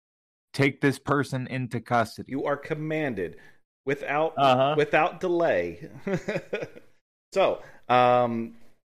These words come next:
Speaker 2: that means the sheriff doesn't know how to do his job, apparently. Just saying that, too. I, I, that, I'm not gonna go into the, like, the, looking into the candidates in Colorado, but I really hope that incumbent <laughs> loses.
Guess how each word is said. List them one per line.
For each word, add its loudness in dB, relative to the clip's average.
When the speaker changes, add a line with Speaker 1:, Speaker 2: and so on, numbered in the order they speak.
Speaker 2:
that 2
means -2
the -6
sheriff 6
doesn't 2
know 0
how 2
to 2
do -2
his -4
job, -4
apparently. -8
Just -6
saying 2
that, -2
too. -6
I, 4
I, 0
that, -4
I'm 2
not 0
gonna 0
go -2
into -2
the, -2
like, -10
the, -6
looking -6
into -6
the -4
candidates 0
in -6
Colorado, 0
but 0
I 6
really 0
hope -4
that -2
incumbent -8
<laughs> -
loses. -2